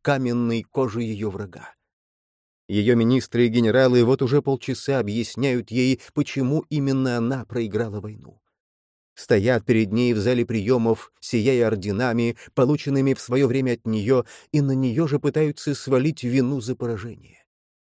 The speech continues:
У Гойлов винтовки лучше, у них поезда быстрей. Хотя на самом деле войну выиграл гойльский король с корнеловой кожей, потому что разбирается в стратегии лучше их всех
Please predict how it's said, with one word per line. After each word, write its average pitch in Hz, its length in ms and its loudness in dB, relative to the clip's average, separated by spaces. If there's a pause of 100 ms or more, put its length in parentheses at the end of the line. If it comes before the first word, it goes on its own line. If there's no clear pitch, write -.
(640)
У 107 140 -2
Гойлов 131 540 6
винтовки 123 540 -2
лучше, - 440 -16 (200)
у 120 140 6
них 110 220 2
поезда 110 500 -4
быстрей. - 460 -18 (720)
Хотя 143 420 0
на 147 120 2
самом 156 420 2
деле 151 280 2
войну 139 340 4
выиграл 139 560 2
гойльский 143 600 -2
король 123 640 2
с - 120 -14
корнеловой 127 680 0
кожей, 113 480 0 (460)
потому 123 320 0
что 151 200 2
разбирается 147 640 2
в - 60 -6
стратегии 139 560 0
лучше 143 440 0
их 127 180 -2
всех - 560 -6